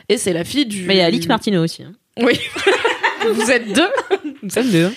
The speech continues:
Speaker 1: Et c'est la fille du créateur du Double Fond. Donc elle a baigné dedans depuis qu'elle est petite. Et, euh, et avant le spectacle, on prend l'apéro. Et mon gars, les serveurs, c'est des magiciens. Donc,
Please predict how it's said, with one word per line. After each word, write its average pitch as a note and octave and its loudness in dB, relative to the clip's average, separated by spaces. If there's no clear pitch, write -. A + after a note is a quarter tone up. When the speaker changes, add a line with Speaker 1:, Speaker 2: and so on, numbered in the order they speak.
Speaker 1:
Et G3+ -6
c'est G#3 0
la F3+ 2
fille C#4+ -2
du E3 -2
créateur F3+ 0
du A3+ -4
Double G3+ -2
Fond. - -12
Donc E3+ -8
elle E3 -6
a - -8
baigné G3 2
dedans F3 0
depuis F#3+ -2
qu'elle D#3+ -6
est D3+ -10
petite. - -10
Et, G3+ 6
euh, E3 4
et F#3 4
avant G3 2
le A3+ 2
spectacle, F#3+ -2
on F#3+ -8
prend - 0
l'apéro. F3+ 0
Et F#3 2
mon F3 -4
gars, F#3 -2
les F3 2
serveurs, F#3 0
c'est F#3+ 0
des F3+ 2
magiciens. A#3+ 0
Donc, E4+ 0